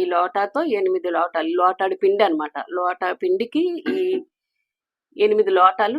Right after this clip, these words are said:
నీళ్ళు పోయాలి. ఒక లోటాది కలుపు, కలిపేసుకుంటాం పిండి. ఓకే, ఈ రకంగా చక్కగా మీకు అల్లి మళ్ళీ చూపిస్తాను నేను.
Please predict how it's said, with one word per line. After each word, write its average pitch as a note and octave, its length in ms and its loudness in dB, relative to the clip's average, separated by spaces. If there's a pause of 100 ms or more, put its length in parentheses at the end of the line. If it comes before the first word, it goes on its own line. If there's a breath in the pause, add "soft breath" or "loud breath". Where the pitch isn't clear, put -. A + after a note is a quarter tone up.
నీళ్ళు G3+ 280 2
పోయాలి. D#3 360 -6 (280)
ఒక A3+ 80 -4 (100)
లోటాది B3+ 400 0 (140)
కలుపు, G3+ 280 -2 (160)
కలిపేసుకుంటాం F3+ 720 -2
పిండి. F#3+ 260 -4 (840)
ఓకే, D#4 180 -6 (240)
ఈ G3 120 0
రకంగా G3 400 -6
చక్కగా F3+ 360 -10 (3000)
మీకు F3 220 -8
అల్లి F#3 160 0 (120)
మళ్ళీ F#3 200 -8 (240)
చూపిస్తాను F3 540 -4
నేను. E3 200 -6